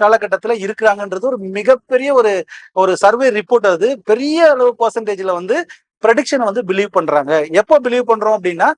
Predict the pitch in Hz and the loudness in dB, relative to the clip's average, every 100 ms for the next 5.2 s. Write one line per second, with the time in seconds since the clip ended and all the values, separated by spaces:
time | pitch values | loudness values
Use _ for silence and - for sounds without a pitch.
0 | - _ 185 208 190 196 277 294 240 220 | -8 _ -2 0 2 2 4 4 2 -4
1 | 208 202 247 254 208 196 190 240 247 196 | -2 0 0 -2 -2 -4 0 0 2 -2
2 | 175 196 214 214 196 185 180 190 190 170 | 2 0 0 -6 -4 0 2 2 2 2
3 | 180 208 208 180 180 196 185 - - 180 | 2 2 2 -2 0 -2 -4 -20 -6 0
4 | 185 175 185 196 180 175 190 214 202 185 | 0 2 2 2 2 2 2 4 2 0
5 | 175 190 | -2 -2